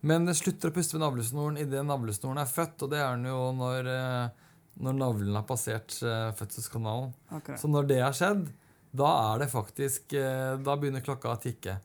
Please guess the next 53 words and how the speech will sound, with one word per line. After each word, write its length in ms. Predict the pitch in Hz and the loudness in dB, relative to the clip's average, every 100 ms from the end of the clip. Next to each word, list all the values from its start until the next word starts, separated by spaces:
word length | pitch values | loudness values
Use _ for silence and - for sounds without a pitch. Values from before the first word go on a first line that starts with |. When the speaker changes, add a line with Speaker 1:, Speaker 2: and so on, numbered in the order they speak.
| - | -10
Speaker 2:
Mm. 100 | 143 - | -12 -8
Speaker 1:
Men 180 | - 135 | 0 2
hør 80 | 156 | 4
nå 80 | 147 | 6
her. 220 | 127 120 - - - _ _ _ | 4 2 -2 -18 -20 _ _ _
Klokka 320 | - 156 160 | 0 2 2
tikker, 540 | 156 170 156 160 175 160 | 2 0 0 2 4 4
og 80 | 147 | 0
hvis 100 | 127 | 0
det 120 | 139 | 0
er 100 | 139 | 0
et 100 | - | -2
sprekt 560 | - - 143 143 139 | -6 -2 2 2 0
barn 220 | - 131 123 | -2 -2 0
fra 140 | 139 | -2
før 220 | 123 113 120 | 0 0 2
av, 80 | 143 | 0
så 140 | 131 131 | 0 0
har 220 | 120 113 | 2 2
du 80 | 127 | -2
faktisk 380 | 123 113 120 - | -6 -8 -10 -8
fire 240 | - 123 104 | -4 -2 0
minutter 400 | 117 110 - 107 | 0 -2 -4 -8
på 120 | - 104 | -2 -4
deg 100 | 110 | -2
på 100 | 120 | -6
å 60 | 110 - - | -10 -14 -8
komme 240 | 135 107 | -4 -2
helt 300 | 104 104 101 | -2 -4 -4
i 60 | 120 | -2
mål. 240 | 123 139 120 - - - _ | 0 0 -2 -10 -20 -20 _
Og 140 | 123 123 | -6 0
det 140 | 117 113 | 0 0
er 140 | 135 | 0
skikkelig 760 | - - - 156 - _ - 113 | -2 0 -2 -4 -10 _ -4 -2
lang 160 | 107 113 | -2 -2
tid, 160 | 120 | -2
altså. 220 | 113 95 127 | -2 -2 -2
Speaker 2:
Fire 240 | 147 135 | -2 -2
minutter. 380 | 151 139 - 196 - - | -4 -6 -8 -12 -14 -10
Speaker 1:
Så 140 | - | -2
det 80 | 127 135 | 2 2
er 100 | 143 | 2
skikkelig 500 | - 165 156 - 117 | 0 -2 -4 -4 -2
lang 140 | 110 110 | -2 -2
tid. 220 | 107 107 | -4 -4
Så 80 | - 127 | -2 0
det, 120 | 127 123 127 127 127 127 131 127 | 0 2 0 0 -2 -2 -4 0
det 160 | 127 123 127 120 | 0 2 0 -2
kommer 300 | 135 107 98 | -2 -2 -2
til 100 | 143 | -2
å 60 | |
gå. 100 | 127 | 0